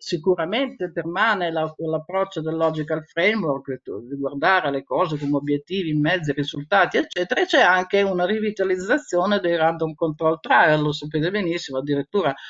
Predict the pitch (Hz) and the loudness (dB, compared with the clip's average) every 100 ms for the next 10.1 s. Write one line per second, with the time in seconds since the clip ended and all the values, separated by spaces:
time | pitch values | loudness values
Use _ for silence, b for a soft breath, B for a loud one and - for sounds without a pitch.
0 | B B - 156 160 156 165 147 151 151 | B B -8 -4 -2 -2 -2 0 -2 0
1 | 165 190 196 160 175 151 143 139 139 147 | -2 2 4 6 6 6 4 4 2 2
2 | 147 131 160 151 185 185 143 160 147 - | 2 2 4 4 2 2 4 4 2 -2
3 | 180 - 160 147 131 143 143 143 131 131 | -2 2 4 4 2 0 2 2 2 -4
4 | - 156 117 123 165 165 135 - 160 - | 2 2 2 -4 -4 -2 -4 -2 -4 -2
5 | 147 143 - 233 220 - 143 160 151 147 | -6 -6 -4 -4 -2 0 0 0 0 0
6 | 185 196 190 160 156 151 147 151 185 226 | 2 2 4 2 0 0 0 0 2 4
7 | 254 240 - 165 156 143 147 160 165 285 | 4 2 2 2 2 4 6 6 4 0
8 | - 190 175 160 151 143 147 143 143 147 | 0 2 4 4 4 2 2 0 -2 -4
9 | 180 156 160 214 247 170 156 151 156 156 | 0 0 2 0 2 2 2 2 2 2
10 | 147 | 2